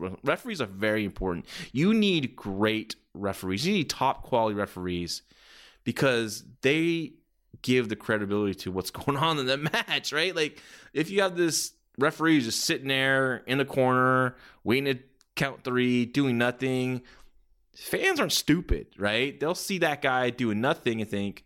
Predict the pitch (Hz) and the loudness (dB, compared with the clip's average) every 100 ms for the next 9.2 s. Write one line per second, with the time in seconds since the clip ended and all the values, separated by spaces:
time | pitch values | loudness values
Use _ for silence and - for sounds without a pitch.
0 | _ _ _ - 151 175 170 175 180 156 | _ _ _ -4 0 0 2 0 0 -2
1 | 147 - 160 156 147 135 139 160 151 - | -2 -2 -2 0 0 0 0 0 -2 -8
2 | - 131 131 127 123 120 120 - - 127 | -4 -2 0 0 0 0 -2 -10 -4 0
3 | 127 123 117 113 - 110 104 104 - - | 2 2 2 0 0 -2 0 -2 -6 -10
4 | - 101 95 92 87 - _ - - - | -6 -2 0 0 -2 -8 _ -20 -20 -20
5 | _ - 104 104 - 87 80 - - 110 | _ -6 -6 -4 -4 -4 -4 -12 -8 -4
6 | 127 123 - - - 110 - 104 101 90 | -2 -4 -6 -10 -8 -6 -4 -4 -4 -8
7 | - 80 82 71 - - 95 87 85 - | -10 -10 -10 -8 -8 -4 -2 -2 -4 -8
8 | - - - - - 135 170 165 147 127 | -20 -20 -20 -14 -2 0 4 2 2 -2
9 | 104 | -4